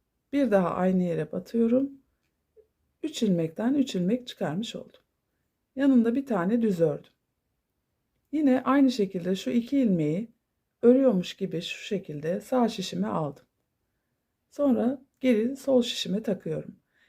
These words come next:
Yanındaki ilmekle beraber bu üç ilmeği beraber şu şekilde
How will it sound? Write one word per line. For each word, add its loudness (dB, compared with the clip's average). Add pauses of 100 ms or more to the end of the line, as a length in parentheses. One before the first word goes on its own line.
(120)
Yanındaki 4
ilmekle 2
beraber 2
bu -6
üç -2
ilmeği -2 (920)
beraber 0
şu -14
şekilde -6